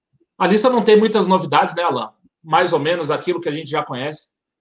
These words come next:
A, a lista tem vinte e três nomes, e aí o Flamengo tem que dar algumas opções. Assim como na Copa do Mundo tem lá os relacionados, né, a, a, a lista de, de espera, digamos assim, caso alguém se, se machuque, caso alguém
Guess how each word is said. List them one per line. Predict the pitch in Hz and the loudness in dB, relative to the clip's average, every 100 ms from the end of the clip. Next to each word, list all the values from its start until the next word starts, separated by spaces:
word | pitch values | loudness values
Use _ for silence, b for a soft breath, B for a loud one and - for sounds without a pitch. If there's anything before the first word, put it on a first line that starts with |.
| _ _ _ _ 131 | _ _ _ _ -8
A, | 127 123 123 120 117 | -2 0 0 -2 -4
a | |
lista | 117 143 170 | -4 -4 -4
tem | 147 131 | -2 -4
vinte | 160 - | -4 -6
e | |
três | 151 143 117 | -4 -6 -4
nomes, | 123 156 147 - _ - | -6 -6 -10 -16 _ -8
e | 131 | -4
aí | 117 113 143 147 143 | -2 -2 -2 -2 -4
o | 123 | -6
Flamengo | 139 127 143 | -2 -2 -2
tem | 156 | -4
que | 143 | -2
dar | 135 139 | 0 2
algumas | 135 123 160 165 147 | 2 0 -2 -2 -2
opções. | 170 - 143 147 147 - _ _ _ _ 151 | -4 -4 -4 -4 -6 -14 _ _ _ _ -6
Assim | 147 214 | -2 0
como | 226 214 | 0 2
na | 190 | 2
Copa | 196 180 | 2 0
do | 175 156 | 0 0
Mundo | 160 156 | 0 -2
tem | 151 160 | -2 -2
lá | 147 156 | 2 2
os | 135 | 2
relacionados, | 135 143 143 135 139 147 123 | 0 0 0 0 0 -2 -2
né, | 143 | -2
a, | 139 | 0
a, | 117 120 120 - - _ _ _ _ | 0 2 0 0 -8 _ _ _ _
a | 135 120 | 0 0
lista | 143 190 180 135 | 2 0 2 -2
de, | 127 139 123 110 104 _ _ | 0 -2 -2 -4 -10 _ _
de | 139 | -6
espera, | 131 - 151 165 135 110 - _ | -4 -2 2 4 4 -2 -6 _
digamos | - 117 117 131 113 | -14 -8 -4 -4 -4
assim, | 117 - 143 147 _ _ _ _ | -6 -6 -10 -10 _ _ _ _
caso | 196 160 | 2 4
alguém | 143 151 | 2 0
se, | 147 139 117 | -2 -4 -4
se | - - | -6 -6
machuque, | 123 - 165 196 160 139 | -4 -4 -2 -2 -4 -6
caso | 139 127 | -4 -2
alguém | 127 131 127 110 | -2 -4 -6 -8